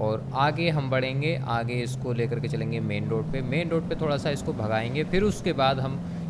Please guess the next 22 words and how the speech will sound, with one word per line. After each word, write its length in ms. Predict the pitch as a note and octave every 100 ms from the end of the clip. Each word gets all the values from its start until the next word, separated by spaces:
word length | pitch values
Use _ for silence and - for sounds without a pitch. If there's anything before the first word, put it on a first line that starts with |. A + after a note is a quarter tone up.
| B2+
इसकी 240 | - B2+
offroading 480 | A2+ G#2+ A2 A2 A2
करेंगे। 300 | G#2+ G#2 G#2 - - - -
तो 100 | A2 G#2+
अभी 220 | A2 A2+
इसको 220 | - A#2
लेकर 280 | G#2+ G#2 G#2+
के 80 | G#2+
चलते 300 | G#2 F#2+ G#2
हैं। 160 | G#2 - - - - - - - - - -
और 100 | A2 G2+
गाड़ी 240 | G#2+ G#2+
देखो 200 | G#2+ G#2
कितनी 440 | G#2 - C3 C3
मस्त 500 | B2+ G#2 G#2 B2 - B2
लग 180 | A2+
रही 180 | A2 A2
है 100 | A2+
भाई, 320 | G#2+ G#2 - - - - - - - -
ब्लैक 320 | A2 A2+ -
कलर 200 | A2 G#2+
में। 200 | G#2+ A#2+